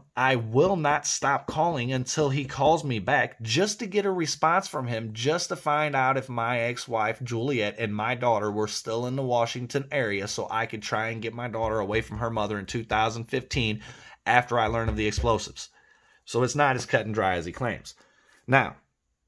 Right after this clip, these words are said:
this one, September eighth, two thousand fifteen. May twentieth, two thousand fifteen.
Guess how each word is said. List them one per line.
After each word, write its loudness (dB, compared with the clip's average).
this 0
one, 2
September 2
eighth, 2
two -4
thousand 2
fifteen. -2
May -4
twentieth, 0
two -6
thousand 0
fifteen. -4